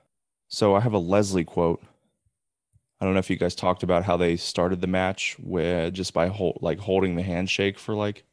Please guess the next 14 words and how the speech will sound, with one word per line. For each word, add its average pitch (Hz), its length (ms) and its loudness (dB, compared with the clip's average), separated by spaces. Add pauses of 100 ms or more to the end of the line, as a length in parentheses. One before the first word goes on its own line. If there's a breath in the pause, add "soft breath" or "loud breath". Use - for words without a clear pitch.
(1200)
I 98 80 0
don't 92 100 2
know, 85 120 0
thirty 92 280 2
seconds, - 640 -4 (500)
and 101 120 2
they 98 60 6
were 82 100 2
just, 92 200 -2
like, 85 140 2
shoulder 90 340 0
tackling 95 460 0
each 95 180 -2
other. 98 240 0